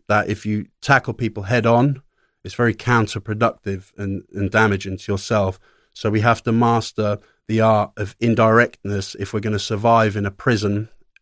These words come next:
an extreme environment like a prison, or if we're trying to attain the, the heights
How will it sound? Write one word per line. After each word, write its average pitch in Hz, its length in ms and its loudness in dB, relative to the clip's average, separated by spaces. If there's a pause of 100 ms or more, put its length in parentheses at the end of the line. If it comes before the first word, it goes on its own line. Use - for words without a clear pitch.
(180)
an 104 140 0
extreme 110 400 0
environment 107 460 0
like 101 140 -4
a 104 40 -10
prison, 113 520 0 (360)
or 107 140 0
if - 120 -6
we're 107 120 0
trying 107 280 -2
to 104 80 0
attain 104 580 -2 (420)
the, 104 440 0
the 104 140 -2
heights - 580 -2